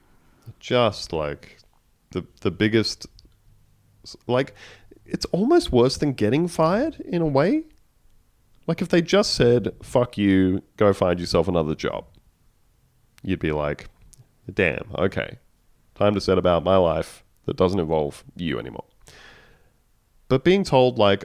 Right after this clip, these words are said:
"Oh, yeah, you know how you got a salary and, like, holidays and, you know, breaks, all those, all those kinds of things. You remember lunch breaks? Um, we're just taking all of that stuff away,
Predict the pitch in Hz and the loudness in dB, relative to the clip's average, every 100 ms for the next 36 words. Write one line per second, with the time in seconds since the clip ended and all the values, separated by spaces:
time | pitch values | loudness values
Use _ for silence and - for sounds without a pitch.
0 | - 131 131 117 104 95 92 - 139 147 | 0 2 4 6 4 2 0 -4 -4 -2
1 | 147 156 165 180 226 202 135 113 - 92 | 0 -2 -2 -2 -2 -2 0 -2 0 0
2 | 98 98 92 95 95 98 - - _ 95 | 2 2 2 0 0 -2 -6 -14 _ -10
3 | 92 82 78 - - - _ _ - - | -8 -6 -8 -10 -20 -20 _ _ -20 -20
4 | - - - 92 95 92 90 90 90 90 | -20 -12 0 2 4 4 4 2 0 0
5 | 87 87 - - - 80 80 78 76 76 | -2 -4 -8 -12 -12 -8 -6 -6 -8 -10
6 | 78 - - _ _ _ _ - - - | -12 -14 -20 _ _ _ _ -20 -20 -20
7 | - - _ _ _ _ _ - 85 80 | -20 -20 _ _ _ _ _ -10 -8 -6
8 | - 85 82 - - - - 95 85 82 | -4 -2 -2 -4 -12 -12 -6 -4 0 0
9 | 85 - - 95 87 82 92 85 - 85 | -2 -8 -6 -2 0 0 -2 -4 -2 -2
10 | 82 - - 135 160 139 120 127 - 120 | -2 -8 -12 -6 -4 -2 -2 -2 -2 -4
11 | 113 - - _ _ _ _ _ _ - | -4 -14 -20 _ _ _ _ _ _ 0
12 | 98 95 - 113 143 339 - 285 269 202 | 0 0 -4 -2 0 -2 0 0 2 0
13 | 143 110 117 120 95 95 85 - 80 76 | 2 4 6 4 2 2 2 0 -4 -4
14 | 76 57 50 | -6 -8 -10